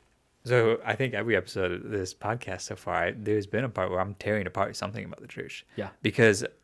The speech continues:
Speaker 1: again, I don't know who listens to this. I want, whoever you are, if the million people listen to this, I want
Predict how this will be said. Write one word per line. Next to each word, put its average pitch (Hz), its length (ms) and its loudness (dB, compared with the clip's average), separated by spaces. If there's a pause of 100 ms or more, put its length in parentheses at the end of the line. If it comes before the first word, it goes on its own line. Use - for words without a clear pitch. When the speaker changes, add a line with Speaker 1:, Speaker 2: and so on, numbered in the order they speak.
(160)
Speaker 1:
again, 101 460 0
I 107 120 8
don't 170 100 6
know 113 80 4
who 113 120 2
listens 127 400 2
to - 60 -16
this. - 300 -10 (480)
I 120 100 10
want, - 260 0
whoever 147 320 8
you 143 220 6
are, 117 200 8
if 117 220 4
the 117 100 6
million 131 500 6
people 123 260 2
listen 104 240 2
to 90 60 -4
this, 85 260 -4 (340)
I 120 80 4
want 170 220 6